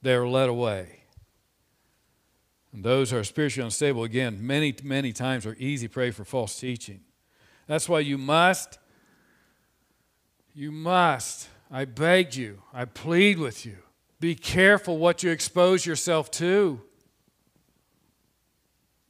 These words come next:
Not everybody who's on the internet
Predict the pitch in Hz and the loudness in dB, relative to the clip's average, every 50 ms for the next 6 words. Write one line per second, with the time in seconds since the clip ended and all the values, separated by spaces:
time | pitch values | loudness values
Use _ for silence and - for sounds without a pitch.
0 | _ _ _ _ _ _ _ _ _ _ _ _ _ _ _ _ _ _ _ _ | _ _ _ _ _ _ _ _ _ _ _ _ _ _ _ _ _ _ _ _
1 | _ _ _ _ _ _ _ _ _ 127 143 160 180 202 208 208 202 208 208 196 | _ _ _ _ _ _ _ _ _ -4 2 6 6 6 8 6 6 4 2 2
2 | 185 165 190 185 185 185 190 190 180 170 165 165 165 185 190 190 175 170 170 180 | 2 4 4 6 6 4 4 2 2 0 0 0 0 0 0 0 0 0 0 0
3 | 196 196 190 175 160 147 139 139 143 147 - - | 0 0 0 0 -2 0 0 0 -2 -2 -4 -10